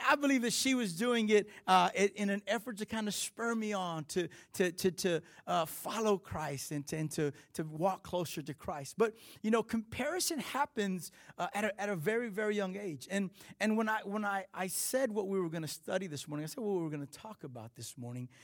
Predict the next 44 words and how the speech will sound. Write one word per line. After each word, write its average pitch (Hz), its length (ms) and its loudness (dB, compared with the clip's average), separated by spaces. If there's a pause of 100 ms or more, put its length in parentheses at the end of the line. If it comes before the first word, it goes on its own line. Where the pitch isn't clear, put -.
(280)
uh, - 140 -8
who 226 220 2
am 185 160 0
I 160 360 0 (220)
when 165 140 -4
I'm 160 140 0
compared 156 520 -4
to 143 140 -6
others? 147 460 -2 (160)
Maybe 226 300 2
for 208 160 -6
some 226 280 -4
of 190 160 -4
you, 156 380 -2
as, 165 140 -6
as 165 240 -2
I 160 140 -4 (100)
kinda 190 240 -6
walk 151 320 -6
this, 165 200 -8
as, 131 200 -8
as 143 200 -4
it 143 120 -6
did 156 160 -2
for, - 160 -14 (420)
excuse 147 320 -8
me, 131 160 -8 (320)
as 160 180 2
it 160 140 0
did 175 180 4
for - 140 -4
me, 160 400 0 (320)
it, 165 160 -8
it, 175 140 0 (240)
it 170 100 -4 (240)
triggered 240 460 -4
a, 156 60 -2
a, 147 540 -6 (220)
a 160 80 -4
playlist. 175 720 -6 (680)
Um, 143 280 -6
it, 156 180 -12
it 165 180 -6
triggered, 190 680 0